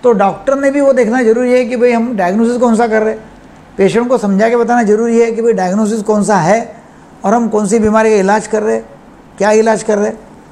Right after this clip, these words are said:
और बहुत ज़्यादा patient ने ना घबराते हुए उसका इलाज psychiatrist की तरफ करना जरूरी है। उसको ये लगता है कि भाई बीमारी है, इसका पक्का विश्वास है, बहुत ज़्यादा मात्रा में दिखाई देती है, गंभीर है ऐसा लगता है,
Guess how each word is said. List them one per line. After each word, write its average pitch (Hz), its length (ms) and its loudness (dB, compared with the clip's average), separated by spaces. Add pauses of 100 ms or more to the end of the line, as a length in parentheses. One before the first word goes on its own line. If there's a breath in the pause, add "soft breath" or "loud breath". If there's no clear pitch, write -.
(1120)
और 233 140 0
बहुत 196 340 0
ज़्यादा 247 240 0
patient 226 420 -2
ने 233 160 -2
ना 214 280 -2
घबराते 185 420 0
हुए - 120 -8 (1900)
उसका 220 220 -4
इलाज 208 320 0
psychiatrist 180 480 -6
की 196 60 0
तरफ 202 220 -6
करना 185 240 -4
जरूरी 175 300 0
है। 139 100 -4 (1160 loud breath)
उसको 240 260 0
ये 240 240 2
लगता 285 300 0
है 294 200 2
कि 277 120 -6
भाई 277 220 0
बीमारी 220 680 -2
है, 175 300 0
इसका - 320 -6
पक्का 202 340 -6
विश्वास 233 460 -2
है, 254 100 2
बहुत 196 280 -2
ज़्यादा 196 260 0
मात्रा 220 260 -2
में 247 120 0
दिखाई 208 260 0
देती 226 200 -2
है, 214 80 -2
गंभीर 180 320 2
है 226 80 0
ऐसा 220 140 -2
लगता 226 280 -2
है, 226 140 -2